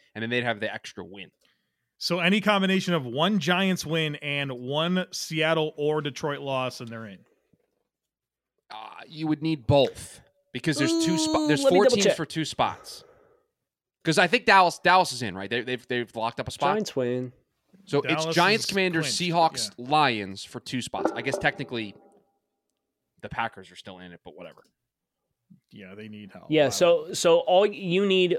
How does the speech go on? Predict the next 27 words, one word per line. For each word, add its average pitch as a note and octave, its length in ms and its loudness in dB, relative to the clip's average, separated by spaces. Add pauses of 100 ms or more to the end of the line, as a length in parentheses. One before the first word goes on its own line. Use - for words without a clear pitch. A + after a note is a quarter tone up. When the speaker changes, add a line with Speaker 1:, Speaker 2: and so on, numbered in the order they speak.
Speaker 3:
one D3+ 500 2
Seahawks G3+ 540 2
and E3+ 80 2
Lions D3 340 2
loss A#2 480 0 (640)
and A#2+ 240 0
one D#3 240 4
Giants C#3 400 2
win G#2 260 -4 (920)
over C#3+ 100 0
the B2 100 0
final B2+ 240 2
three A#2+ 180 0
weeks, - 320 -6 (640)
and B2 100 0
the A#2 60 0
Giants A#2 300 0
are - 20 -4
in G#2 80 -4
the E2+ 60 -8
playoffs. - 340 -16 (3250)
Speaker 2:
Like, D#3+ 100 -8
they're G3 100 2
probably A#3 360 2
the D#3 120 -2
sixth - 360 -4
seed. - 280 -12